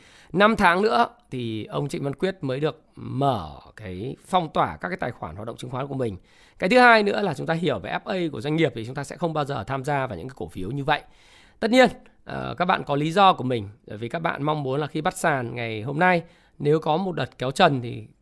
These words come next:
tài khoản bạn sẽ tăng, gọi là trong ảo là mười bốn phần trăm ngắn hạn. Thế nhưng mà, ờ, đời cũng có những lúc như mơ và có lúc mà sẽ không, ờ, bất ngờ không như mơ, phải không nào?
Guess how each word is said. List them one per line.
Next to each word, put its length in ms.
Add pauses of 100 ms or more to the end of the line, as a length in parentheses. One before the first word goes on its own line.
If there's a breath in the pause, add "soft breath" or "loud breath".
(100)
tài 120
khoản 200
bạn 160
sẽ 100
tăng, 320 (600)
gọi 140
là 80
trong 380 (100)
ảo 400
là 140
mười 160
bốn 160
phần 140
trăm 200 (240 soft breath)
ngắn 160
hạn. 220 (640 soft breath)
Thế 80
nhưng 120
mà, 460
ờ, 240
đời 280
cũng 280
có 120
những 160
lúc 240
như 160
mơ 320
và 120 (120)
có 80
lúc 320
mà 300
sẽ 180
không, 540 (200)
ờ, 160 (120)
bất 160
ngờ 260
không 200
như 100
mơ, 200 (280 soft breath)
phải 80
không 60
nào? 120